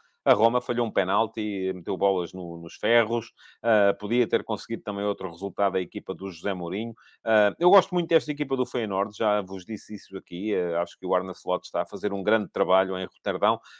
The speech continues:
ah, mas, ah, vamos a ver, ah, muita curiosidade para o jogo da da, da segunda mão.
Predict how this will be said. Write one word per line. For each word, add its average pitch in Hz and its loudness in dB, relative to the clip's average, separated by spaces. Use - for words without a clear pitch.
ah, 110 10
mas, 147 8
ah, 127 4
vamos 113 2
a 98 0
ver, 85 -2
ah, 87 0
muita 139 -2
curiosidade 104 0
para 101 -2
o 98 2
jogo 87 -4
da 95 0
da, 101 4
da 90 4
segunda 107 -2
mão. 123 6